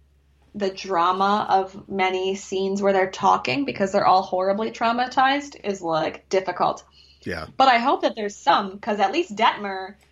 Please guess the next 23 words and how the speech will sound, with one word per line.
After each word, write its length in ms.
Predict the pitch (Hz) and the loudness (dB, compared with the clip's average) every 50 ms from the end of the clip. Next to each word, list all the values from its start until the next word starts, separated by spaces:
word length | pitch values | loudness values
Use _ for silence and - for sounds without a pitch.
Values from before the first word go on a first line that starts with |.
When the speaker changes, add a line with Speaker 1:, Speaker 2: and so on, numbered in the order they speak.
| _ - - - | _ -20 -10 -8
Speaker 1:
if 220 | 240 240 233 208 | -8 -8 -6 -6
there 180 | 208 233 233 - | -4 -2 -2 -2
isn't 300 | - 254 294 359 339 320 | -2 -4 -4 -4 -6 -2
something 480 | - 302 269 - 247 226 214 202 190 185 | -2 -2 -2 -2 -4 -4 -4 -6 -6 -6
li-, 140 | 196 180 - - | -8 -8 -6 -2
like, 280 | 220 214 196 190 190 | 2 2 2 2 0
literally, 840 | 196 196 190 196 196 208 208 220 220 226 233 233 233 233 226 226 220 | -4 -4 -2 0 0 0 2 2 2 0 0 -2 -4 -2 0 0 2
like, 440 | 214 208 196 190 190 190 - - _ _ _ _ _ _ _ _ _ - | 4 6 6 6 4 2 -4 -16 _ _ _ _ _ _ _ _ _ -4
inside 640 | - 202 202 202 202 - - 185 185 185 190 190 202 | -2 -2 -2 -2 -4 2 2 4 6 6 4 4 4
of 160 | 202 202 202 | 2 2 2
her 280 | 214 196 190 190 180 - | 0 0 0 0 0 -2
implant, 560 | - 196 190 202 - 269 269 302 311 320 311 - | -6 -8 -8 -6 -4 -2 -2 -2 -2 -4 -2 -2
and 80 | 202 | -2
it 140 | 185 - - | -2 -2 -2
is 260 | 180 185 196 202 - | -2 0 0 -2 -2
just 300 | - 214 214 226 - - | -2 -2 -2 -2 -2 2
that 300 | 233 233 233 233 - - - | 0 0 0 0 -10 -12 -10
she's 280 | - 247 220 214 214 | -6 -6 -6 -6 -6
screwed 260 | - - 233 220 202 | -6 -2 2 4 6
up 220 | 196 202 247 - - | 6 6 4 2 0
'cause 260 | - 240 214 208 208 | -2 -2 -2 0 -2
of 220 | 208 202 208 202 - - | -2 -4 -4 -4 -8 -4
ev-, 300 | - 208 214 208 208 190 | -2 -2 0 0 -4 -8